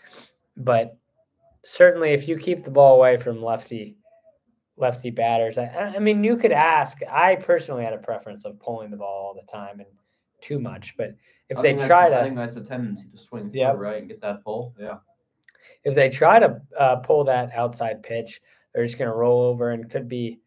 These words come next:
Speaker 1: double play to second, as that one just missed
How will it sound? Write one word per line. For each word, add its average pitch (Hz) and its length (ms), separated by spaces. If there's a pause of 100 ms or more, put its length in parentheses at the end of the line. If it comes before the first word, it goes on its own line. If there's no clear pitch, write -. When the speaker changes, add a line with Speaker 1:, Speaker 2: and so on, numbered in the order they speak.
(280)
Speaker 1:
double 120 260
play 117 540
to 117 180
second, 127 400
as 110 160
that 127 200
one 120 220
just 147 640
missed 127 600